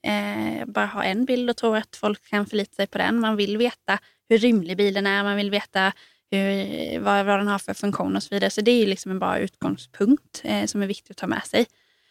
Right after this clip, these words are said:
Eh, och sen vara noga eh, när man, eh, när man möter upp hyrestagaren, var noga med att gå igenom bilen tillsammans, som ni båda känner att ni är överens.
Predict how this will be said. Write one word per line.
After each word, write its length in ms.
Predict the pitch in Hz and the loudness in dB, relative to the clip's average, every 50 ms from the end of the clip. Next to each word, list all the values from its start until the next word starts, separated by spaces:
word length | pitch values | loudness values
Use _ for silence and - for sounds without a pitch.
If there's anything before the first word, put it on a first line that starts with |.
| _ _ _ - - | _ _ _ -2 0
Eh, 360 | 214 214 214 208 214 214 - | 2 2 2 2 2 0 0
och 100 | - 226 | 0 0
sen 260 | - 240 226 220 220 | 2 2 2 2 4
vara 300 | 220 254 233 214 196 190 - - | 4 4 6 6 4 2 2 0
noga 600 | - 214 208 214 220 214 202 196 - - - 311 - _ _ _ _ _ _ _ - 220 | 0 2 4 4 2 2 0 -4 -2 0 0 0 -2 _ _ _ _ _ _ _ -4 -2
eh, 360 | 208 220 220 214 214 220 220 | 0 0 0 0 0 0 0
när 160 | 214 214 214 | 0 2 2
man, 320 | 214 214 208 208 208 208 | 2 2 2 2 2 0
eh, 220 | 208 208 208 208 220 - _ _ _ _ - - - - - - - - | 0 0 -2 -4 -4 -8 _ _ _ _ -12 -8 -6 -6 -6 -6 -6 -6
när 200 | - 73 - 226 | -2 0 2 4
man 340 | 220 220 214 214 220 214 220 | 4 4 4 2 2 2 2
möter 280 | 220 220 - - - 208 | 2 2 0 0 -2 -2
upp 120 | 196 _ - | -2 _ 0
hyrestagaren, 580 | - 262 247 226 - - 226 202 208 214 214 | 2 2 2 2 2 0 -2 0 0 0 2
var 100 | 214 226 | 2 2
noga 480 | 226 233 247 247 254 262 220 208 - - | 2 2 4 4 4 2 2 0 0 0
med 140 | 208 220 233 | 2 2 2
att 80 | 233 | 4
gå 140 | - 254 247 | 4 2 4
igenom 380 | 240 220 196 196 196 202 202 196 | 4 2 2 2 0 0 0 0
bilen 300 | 196 196 190 196 196 196 | 0 0 0 0 -2 -4
tillsammans, 500 | - - - - - 190 190 190 196 - | -6 -12 -4 -2 0 0 0 -2 -4 -4
som 160 | 208 202 196 | -4 -4 -4
ni 80 | 196 | -4
båda 360 | 190 - 208 202 202 196 202 - | -4 -4 -2 -2 -2 -2 -2 -4
känner 220 | - 208 202 190 | -2 -2 -2 -2
att 80 | - - | -4 -6
ni 120 | - - | -8 -6
är 80 | 190 - | -4 -4
överens. 640 | - 240 - - - 240 277 320 - - - - | -4 -4 -2 0 4 4 4 4 4 0 -14 -16